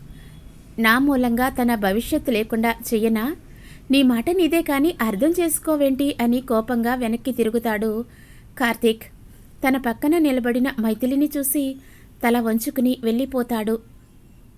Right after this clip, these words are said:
వెళ్ళిపోతున్న కార్తీక్ చెయ్యి పట్టుకుని ఆపి, "నా లోకం, నా సంతోషం, భవిష్యత్తు అన్నీ మీతోనే అనుకుంటున్నాను. మీరు లేనప్పుడు నాకు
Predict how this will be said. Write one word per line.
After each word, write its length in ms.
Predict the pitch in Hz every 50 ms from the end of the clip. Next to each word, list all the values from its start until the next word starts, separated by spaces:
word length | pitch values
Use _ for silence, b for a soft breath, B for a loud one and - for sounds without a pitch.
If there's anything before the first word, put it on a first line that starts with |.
| - - - - - - - - - - - - - - - - - - _ - _ - - - - - - - - - - - - - - - - - -
వెళ్ళిపోతున్న 720 | 240 247 247 277 330 339 - 311 285 285 285 262 262 277 277
కార్తీక్ 640 | 277 - 269 240 233 233 - 262 254 262 - - 269
చెయ్యి 180 | 247 214 254 277
పట్టుకుని 540 | 269 254 247 240 - 233 - 247 240 247 - -
ఆపి, 460 | 220 220 220 - 277 294 294 262 240 - - - - - - - - -
"నా 180 | 214 233 240 254
లోకం, 460 | 247 233 220 220 - 233 220 214 220 - - - -
నా 100 | 226 226
సంతోషం, 680 | - - 226 220 208 208 226 226 226 - 233 214 220 233 -
భవిష్యత్తు 680 | 214 214 214 247 254 - - 240 208 - - 220 226 - b b b b b b b b b b -
అన్నీ 320 | 226 226 226 226 233 247 - - 240
మీతోనే 420 | 240 240 240 - 254 240 240 254
అనుకుంటున్నాను. 720 | 254 233 214 214 240 220 202 220 214 220 208 202 208 220 - - b b b b b b b b
మీరు 240 | 262 262 269 285 294
లేనప్పుడు 640 | 269 240 220 226 254 247 - 233 226 240 240 233 233 - - - - - - - - - - - - - -
నాకు 300 | 220 226 226 226 - 247